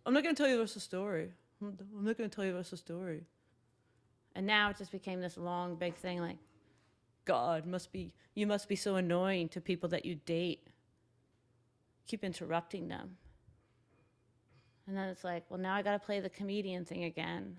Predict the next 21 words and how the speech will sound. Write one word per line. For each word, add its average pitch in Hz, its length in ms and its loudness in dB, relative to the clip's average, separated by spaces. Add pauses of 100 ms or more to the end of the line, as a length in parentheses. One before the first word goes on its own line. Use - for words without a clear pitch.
(100)
I'm 175 120 -8
like, 185 260 -2 (720)
<laughs> 311 720 2 (1300)
"That's 269 200 0
so 269 200 2
funny. 220 540 -2 (180)
I'm 247 240 4
an 240 100 4
annoying 226 500 2
girl." 196 520 2 (2500)
It's 208 200 -8
not, 220 220 0 (1120)
if 214 140 -2
I 240 140 4
was 269 140 6
a 269 60 2
guy 208 560 4 (1800)
sitting 220 300 -4
across 196 360 0
from 220 140 -4
him 233 320 -2